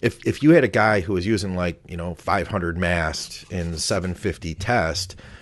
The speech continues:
you can get that in, you know, three, you can get that in, like, five milliliters. Uh, you know, it's, it's just, it's, it's less oil, I guess,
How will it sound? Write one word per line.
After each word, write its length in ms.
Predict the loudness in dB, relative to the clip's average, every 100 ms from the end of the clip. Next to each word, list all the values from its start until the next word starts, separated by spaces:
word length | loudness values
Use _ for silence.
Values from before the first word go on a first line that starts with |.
| -4
you 120 | -2
can 140 | 0
get 220 | 0 0 2
that 200 | 2 2
in, 380 | 0 0 -4 -6
you 100 | -6
know, 240 | -4 -6 -10
three, 640 | -18 -18 -6 -2 -2 -2 -6
you 120 | -8
can 80 | -8
get 120 | -2
that 140 | 0
in, 160 | 0 -2
like, 160 | -4 -4
five 360 | -2 0 0
milliliters. 840 | 0 0 2 0 0 -2 -2 -6 -12 -20 -20 -20 _ -10
Uh, 320 | -6 -6 -6 -6
you 80 |
know, 100 | -6
it's, 180 | -6 -4
it's 180 | -2 2
just, 220 | 2 2
it's, 160 | -4 -2
it's 200 | -4 0
less 240 | 0 0 0
oil, 420 | 2 4 2 -2 -8
I 120 | -6 0
guess, 440 | 0 0 -4